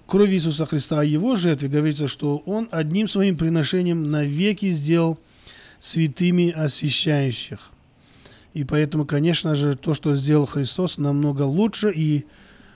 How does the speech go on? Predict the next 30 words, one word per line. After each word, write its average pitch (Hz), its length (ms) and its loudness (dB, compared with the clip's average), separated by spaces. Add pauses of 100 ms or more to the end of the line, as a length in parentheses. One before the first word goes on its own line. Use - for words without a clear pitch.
(160)
личность 165 560 0
Иисуса 143 340 -2
Христа 143 340 -2
намного, 143 640 0 (640)
э, 147 200 -4
ближе 156 520 2
и 151 80 4
лучше 147 340 0
для 139 200 0
нас. 117 340 -6 (1300)
И 202 100 0
всё 247 260 4
же, 156 120 2
с 120 60 -2
самого 160 300 4
начала 214 540 2 (200)
Бог 190 200 2
был 165 180 2
готов 156 380 0
принимать 156 460 2
веру 185 320 2
человека 160 540 0
вместо 147 400 0
праведности, 196 720 0 (360)
и, 160 80 -2
надо 156 240 2
признаться, 160 540 0
это 151 240 -2
звучит 139 400 -2
несправедливо. 151 880 0